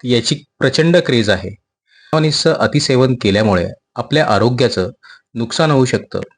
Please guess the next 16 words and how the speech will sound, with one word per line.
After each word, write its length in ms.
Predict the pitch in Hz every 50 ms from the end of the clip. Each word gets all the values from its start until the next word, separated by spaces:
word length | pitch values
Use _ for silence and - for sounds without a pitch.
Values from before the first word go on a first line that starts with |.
| _ _ _ _ -
हे 80 | 127
फार 360 | 127 - 147 135 127 110 107 120 - - -
कमी 240 | 113 110 123 120
लोकांना 360 | 113 107 - 107 104 104 104 101
माहिती 320 | 98 95 90 - 95 90
आहे. 200 | 82 90 92 95 - _ _ _ _ - - - - - - - -
आता 220 | 127 127 - 175
हे 140 | 160 175 180
मेयोनीज 560 | 165 156 147 156 165 165 147 131 139 - -
कसं 420 | - - - 160 143 - - 180 175
बनवलं 300 | 170 147 131 110 104 95
जातं, 300 | 92 90 - - 123 135 127 -
हे 60 | 131
आपण 340 | 123 117 - 131 147 156 131
जाणून 280 | - 107 95 92 92
घेऊया. 340 | 92 87 87 85 85 82